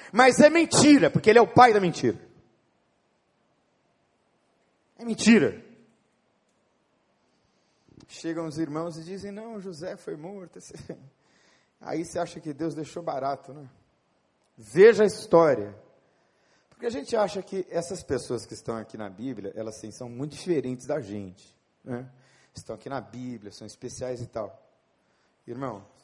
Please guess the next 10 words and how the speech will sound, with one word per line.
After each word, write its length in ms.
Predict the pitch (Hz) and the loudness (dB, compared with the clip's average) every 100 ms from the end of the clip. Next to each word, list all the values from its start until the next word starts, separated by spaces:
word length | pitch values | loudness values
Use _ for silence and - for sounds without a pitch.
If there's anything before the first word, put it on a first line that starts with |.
| _ | _
preste 220 | - 127 | -16 -14
atenção, 580 | 127 117 113 - 120 113 107 _ _ _ _ - | -14 -16 -18 -16 -18 -18 -20 _ _ _ _ -20
os 160 | 110 | -16
irmãos 480 | 120 117 131 139 123 | -14 -10 -8 -8 -10
de 100 | 117 | -12
José 540 | 110 104 98 127 117 95 _ | -14 -14 -8 -6 -6 -10 _
somos 400 | - 120 107 104 | -20 -18 -16 -10
eu 80 | 120 | -10
e 60 | |
você. 460 | 104 98 - 107 | -10 -14 -16 -18